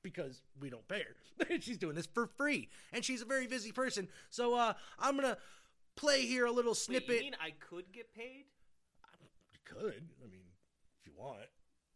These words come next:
Speaker 2: How much am I getting paid?
Speaker 1: Well, we get a whole three cents from Spotify every time somebody plays, so I'll give
Speaker 2: No,
Speaker 1: you,
Speaker 2: we don't.
Speaker 1: I'll give you a one point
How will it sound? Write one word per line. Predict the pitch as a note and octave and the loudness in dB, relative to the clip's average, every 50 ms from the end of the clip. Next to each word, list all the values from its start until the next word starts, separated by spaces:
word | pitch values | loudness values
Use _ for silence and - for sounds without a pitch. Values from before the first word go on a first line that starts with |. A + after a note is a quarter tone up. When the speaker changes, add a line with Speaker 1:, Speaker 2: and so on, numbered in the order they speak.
| - - | -20 -20
Speaker 2:
How | C#3+ | -20
much | D#3+ D3+ C#3+ | -20 -16 -14
am | F3 D#3 | -10 -10
I | F3+ | -8
getting | F3 E3+ F#3+ F3+ F3+ | -8 -8 -10 -12 -12
paid? | D3+ A3 C4+ A#3+ A2 - - _ - | -12 -12 -12 -12 -12 -16 -20 _ -20
Speaker 1:
Well, | - G2+ G2+ G2+ A2 | -20 -18 -14 -10 -10
we | B2+ A#2 | -8 -8
get | A#2+ A#2 | -8 -8
a | A2+ | -8
whole | A2 B2 A#2+ - | -8 -8 -10 -10
three | - B2 C3 C3+ | -10 -10 -8 -8
cents | - - C#3 D3+ C#3+ | -6 -6 -8 -8 -8
from | - G#2+ | -10 -12
Spotify | G#2 - - A#2 B2 D#3 D3 - - B2 A2+ A2+ | -14 -12 -10 -10 -8 -8 -10 -10 -10 -10 -10 -8
every | A#2 A2 B2 | -8 -8 -6
time | - C#3 B2 C3 | -6 -6 -6 -6
somebody | C#3 D3+ D3 D#3 F3 | -6 -6 -4 -4 -4
plays, | F3 - A3 G#3+ F#3 D3+ F3 D#3+ | -4 -2 0 0 0 0 -2 -4
so | C#3 D#3 F#3 D#3+ D#3 | -2 0 0 0 0
I'll | D3+ E3 F#3+ | 0 -4 -4
give | F#3+ F3+ G3+ | -4 -6 -4
Speaker 2:
No, | F3 E3 D3+ | -4 -2 -2
Speaker 1:
you, | C#3+ - | -2 -4
Speaker 2:
we | A#2+ A2 G#2 - - | -6 -8 -12 -16 -16
don't. | - G2 F#2 G2 G2+ | -16 -16 -12 -6 -2
Speaker 1:
I'll | C#3 F3+ G#3+ | 0 0 0
give | F#3 D3+ G#3 G#3 F3 | 0 0 -2 -2 0
you | F#3 G3 G3 F#3 C#3+ - - - - | -2 -2 -2 -4 -4 -8 -12 -14 -14
a | B2+ B2+ A#2+ | -12 -8 -2
one | E3 A3+ B3 B3 G#3 | -2 0 0 0 -2
point | - G3+ A3 A3 A3 | 0 0 0 0 0